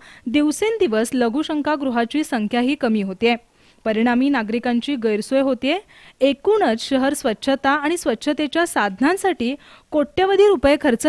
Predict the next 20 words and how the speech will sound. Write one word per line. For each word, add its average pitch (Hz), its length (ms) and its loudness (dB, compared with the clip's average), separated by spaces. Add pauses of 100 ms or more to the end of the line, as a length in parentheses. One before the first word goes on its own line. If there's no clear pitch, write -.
केले 269 200 2
जातात, 254 380 2 (360)
तसं 277 300 2
शहर 262 300 0
स्वच्छतेबाबत 254 840 0
जागृती 247 460 0
मोहीम 285 340 2
राबवल्या 214 400 2
जातात, 208 340 2 (440)
पण 247 120 2
प्रशासन 240 600 2
आपली 269 280 0
जबाबदारी 262 540 4
पार 247 300 2
पाडत 247 300 2
नसल्यानं 269 540 0 (320)
नागरिकांमधून 294 840 0
संताप 247 460 0
व्यक्त 208 240 -4
होतोय. 214 320 0